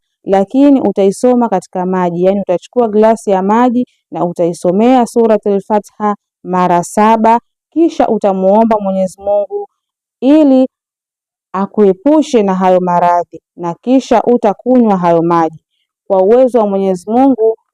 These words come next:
basi utapata kuondokana na maradhi hayo ya tumbo. Lakini vile vile, endapo kama wewe unasumbuliwa na maradhi ya kichwa, kuna mtu yani yeye hakai siku mbili, siku tatu bila kichwa kumuuma,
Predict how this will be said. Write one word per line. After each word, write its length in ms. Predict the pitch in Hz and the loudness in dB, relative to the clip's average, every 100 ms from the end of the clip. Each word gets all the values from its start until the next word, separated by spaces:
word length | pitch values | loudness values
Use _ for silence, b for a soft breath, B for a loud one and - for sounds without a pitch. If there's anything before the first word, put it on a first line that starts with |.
| - | -6
basi 520 | - 190 190 - 202 | -2 0 -2 -4 -2
utapata 800 | - 180 170 170 196 196 - 208 | -2 -2 -2 -2 -2 -2 0 -2
kuondokana 720 | 202 190 180 175 - 196 196 190 | 0 -2 -2 -2 -2 0 0 0
na 120 | 175 | 0
maradhi 420 | 170 165 165 170 | 0 0 -2 -6
hayo 520 | 170 185 208 208 240 - | -6 0 2 2 2 0
ya 160 | 180 - | -4 -4
tumbo. 360 | 185 170 160 _ _ _ | -8 -8 -10 _ _ _
Lakini 320 | 208 240 302 | -4 2 2
vile 280 | 277 262 262 | 2 2 2
vile, 440 | 233 285 294 262 262 _ - | 2 0 0 0 -4 _ -10
endapo 520 | 220 233 262 285 277 | -2 0 2 2 0
kama 320 | - 269 269 | -2 -2 0
wewe 240 | 254 277 269 | 2 2 2
unasumbuliwa 920 | 240 233 - 233 226 233 254 277 254 | 0 -6 -4 -2 0 2 4 2 0
na 180 | 233 220 | -2 -2
maradhi 400 | 220 233 240 220 | 0 0 -2 -2
ya 100 | 202 - | -4 -4
kichwa, 500 | 240 226 - 190 170 _ _ _ | -6 -6 -4 -6 -6 _ _ _
kuna 320 | 226 220 214 | -4 0 2
mtu 300 | 262 285 - | 4 2 0
yani 280 | 240 247 240 | 0 2 2
yeye 140 | 240 | 0
hakai 500 | 220 214 233 285 285 | 0 -2 -2 0 0
siku 300 | 254 233 - | -2 -8 -4
mbili, 300 | 220 254 269 | -2 2 2
siku 200 | 247 - | 0 -4
tatu 220 | 214 240 220 | -6 -4 -2
bila 260 | 226 226 | -2 -2
kichwa 340 | 196 247 240 202 | -4 -6 -6 -6
kumuuma, 600 | - 190 190 196 196 | -6 -8 -4 -2 -2